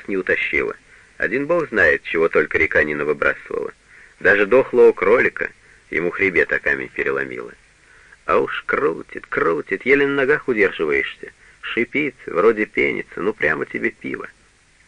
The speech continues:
Она чувствует на себе его взгляд, тяжёлый взгляд. Слыхала?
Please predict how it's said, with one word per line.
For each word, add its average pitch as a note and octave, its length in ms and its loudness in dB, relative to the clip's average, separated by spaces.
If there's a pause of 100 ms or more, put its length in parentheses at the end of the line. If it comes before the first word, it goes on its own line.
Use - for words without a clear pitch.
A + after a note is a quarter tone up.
(540)
Она D2+ 240 0
чувствует G2+ 680 0
на F#2 100 0
себе F2 400 0
его F#2+ 200 -2
взгляд, D2+ 480 -4 (520)
тяжёлый E2+ 500 0
взгляд. C2+ 400 -4 (520)
Слыхала? E2+ 520 2